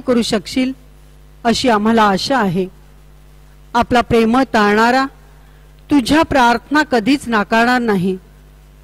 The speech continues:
देव नम्रतेने केलेली प्रार्थना आनंदाने ऐकतो,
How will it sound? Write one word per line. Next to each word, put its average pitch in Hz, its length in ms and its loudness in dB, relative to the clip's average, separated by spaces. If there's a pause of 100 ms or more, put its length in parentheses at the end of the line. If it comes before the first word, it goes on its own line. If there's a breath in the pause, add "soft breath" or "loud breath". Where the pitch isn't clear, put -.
(440)
देव 254 260 2
नम्रतेने 247 640 2
केलेली 233 420 0
प्रार्थना 233 680 -2 (800)
आनंदाने 277 580 2
ऐकतो, 202 540 -2